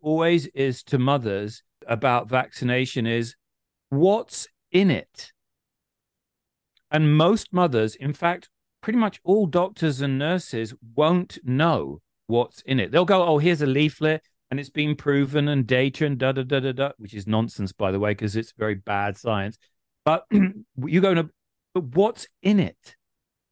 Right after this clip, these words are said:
Now, if you go, oh, and that's my problem, you don't know. If you were to go away and see what's in it, everyone that I've given them to do that task, they wouldn't put it in their baby's mouth, let alone their veins or their blood.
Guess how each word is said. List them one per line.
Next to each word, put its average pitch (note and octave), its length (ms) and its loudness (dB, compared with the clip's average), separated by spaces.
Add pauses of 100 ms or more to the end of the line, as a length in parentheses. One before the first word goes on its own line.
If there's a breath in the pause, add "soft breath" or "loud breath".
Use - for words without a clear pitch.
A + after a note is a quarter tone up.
(140)
Now, D#3+ 220 0
if F#3 260 0
you A3 140 4
go, E3 380 2
oh, E3 140 2
and C#3+ 120 -4
that's A3+ 180 -2
my G#3 160 0
problem, D#3+ 540 0
you A#2 140 -6
don't E3+ 400 -4
know. D3 320 -2
If C3+ 180 -4
you G3+ 180 0
were G#3+ 180 0
to G#3 120 -4
go C3 300 0
away A2+ 500 -2 (320)
and B2 100 2
see C#3+ 300 2
what's C3+ 400 0 (160)
in C#3 180 2
it, - 360 -6 (560)
everyone G3 500 2
that D#3 180 2
I've D3+ 360 2
given D3 300 -4
them C3+ 140 -2
to - 220 -18
do D3 200 0
that B2 280 -4
task, A#2 540 0 (320)
they C#3+ 160 2
wouldn't D3 400 -2
put D3 180 0
it C3 80 0
in B2+ 160 -2
their B2 160 -2
baby's A2 540 -4
mouth, G2 400 -4 (320)
let A2 360 0
alone G#2+ 500 0
their G#2 200 -2
veins G2+ 480 -6
or G2 220 -4
their F#2+ 160 -4
blood. A#2 420 -4